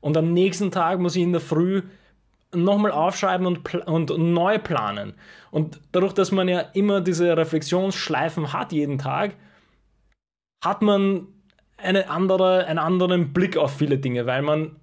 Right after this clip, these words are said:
alles ein bisschen reflektierter angeht, weil man sich vielleicht bei, weiß nicht, bei Kommunikationen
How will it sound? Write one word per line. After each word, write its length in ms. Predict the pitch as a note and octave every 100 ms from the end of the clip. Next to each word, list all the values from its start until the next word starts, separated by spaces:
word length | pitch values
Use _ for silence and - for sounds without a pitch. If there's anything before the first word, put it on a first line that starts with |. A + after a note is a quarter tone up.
| _
alles 260 | D3+ F3 -
ein 100 | C#3+
bisschen 300 | C#3+ D3 C#3
reflektierter 580 | C#3 C#3 C#3 F3 E3+ A2
angeht, 340 | A#2 A#2+ G#2+
weil 140 | B2
man 340 | D3+ D#3+ E3 D#3
sich 260 | - F3 -
vielleicht 400 | D3 B2+ F3 -
bei, 240 | E3 D#3+ - - - -
weiß 120 | C#3
nicht, 140 | D3
bei 120 | D3+ C#3
Kommunikationen 1040 | D#3+ D#3 D3 C#3+ C3+ D3 F3+ G3 A3+ A3